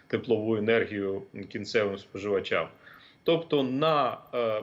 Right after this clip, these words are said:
безпосередньо на проходження опалювального сезону ці фінансові проблеми,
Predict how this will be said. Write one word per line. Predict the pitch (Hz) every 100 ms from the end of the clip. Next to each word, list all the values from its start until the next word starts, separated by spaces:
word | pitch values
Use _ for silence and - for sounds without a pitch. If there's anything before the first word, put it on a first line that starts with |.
| 110
безпосередньо | 123 - 143 - 151 139 110 107
на | 104 110
проходження | 123 117 185 175 156 135
опалювального | 123 - 127 123 120 117 113 113
сезону | - 120 160 185 151
ці | 113 -
фінансові | 127 127 131 120 - 110
проблеми, | 104 110 110 147 170 143